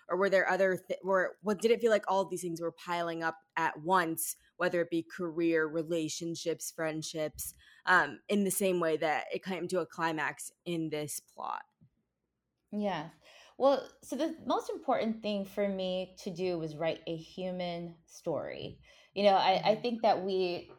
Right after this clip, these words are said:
Speaker 2: oftentimes get so caught up in the way we classify ourselves that we forget that fundamentally what we're saying is human. And then, you know, human and with layers. And
Speaker 1: Yes.
Speaker 2: so it was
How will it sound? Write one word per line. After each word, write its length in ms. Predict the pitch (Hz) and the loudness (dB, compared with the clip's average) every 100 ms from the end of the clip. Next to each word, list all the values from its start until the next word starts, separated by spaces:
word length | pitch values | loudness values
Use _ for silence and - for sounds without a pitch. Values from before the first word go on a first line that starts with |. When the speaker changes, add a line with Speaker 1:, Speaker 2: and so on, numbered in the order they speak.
| - | -4
Speaker 2:
oftentimes 600 | 170 - 202 208 180 180 | -4 -4 -8 -6 -8 -6
get 140 | 185 | -8
so 240 | - - 180 | -4 0 0
caught 240 | 180 185 | 2 2
up 180 | 180 180 | 2 0
in 100 | 180 | -4
the 80 | 165 | 0
way 180 | 170 | 2
we 120 | 175 175 | 2 -2
classify 640 | - 156 - 202 190 185 | -4 -4 -4 -2 2 4
ourselves 540 | 196 202 214 202 208 202 | 4 2 4 4 6 4
that 140 | 165 | 4
we 120 | 190 | 2
forget 560 | 190 185 175 180 175 - | -2 -2 2 4 2 0
that 220 | 185 165 - _ | 0 0 -4 _
fundamentally 840 | 196 208 196 170 180 - 226 247 254 | 2 4 2 0 -2 -4 0 2 2
what 280 | 180 202 | 4 2
we're 140 | 190 185 | 4 -2
saying 560 | - 180 180 180 180 - | -2 -4 -2 -2 -4 -4
is 320 | 175 165 160 _ _ - | -4 -4 -8 _ _ -8
human. 580 | 208 180 165 - 175 175 _ _ - | -2 -2 -2 -8 -14 -16 _ _ 4
And 240 | 214 220 | 6 8
then, 400 | 208 196 190 208 | 8 6 4 0
you 140 | 220 | 2
know, 180 | 202 180 | 6 6
human 400 | - 233 220 214 | 4 0 4 4
and 180 | 185 180 | 4 2
with 200 | 190 190 | 0 2
layers. 680 | 180 170 143 - - 214 _ - _ _ _ | 2 2 2 -4 -10 -12 _ -20 _ _ _
And 320 | 202 208 202 | 8 10 8
Speaker 1:
Yes. 160 | 190 - | 6 8
Speaker 2:
so 160 | 208 202 | 10 10
it 140 | 208 | 6
was 200 | 214 202 | 2 0